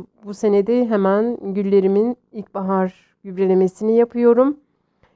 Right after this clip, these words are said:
İlkbahar gübrelemesi olarak, e,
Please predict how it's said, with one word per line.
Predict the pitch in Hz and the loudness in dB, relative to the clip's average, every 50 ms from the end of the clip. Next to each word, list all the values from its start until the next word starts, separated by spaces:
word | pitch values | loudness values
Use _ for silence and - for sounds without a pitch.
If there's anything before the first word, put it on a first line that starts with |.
| _ _ _ | _ _ _
İlkbahar | 220 240 233 _ 254 240 247 240 226 | -14 -14 -12 _ -4 -2 0 0 0
gübrelemesi | 214 233 214 202 220 214 220 214 220 220 214 - 240 | -2 -4 -4 -2 0 2 2 2 2 0 -2 -2 -2
olarak, | 226 214 202 202 202 240 294 311 - - _ _ _ _ - _ - - - | 0 2 2 2 2 2 -2 -2 -6 -14 _ _ _ _ -20 _ -20 -16 -10
e, | - | -6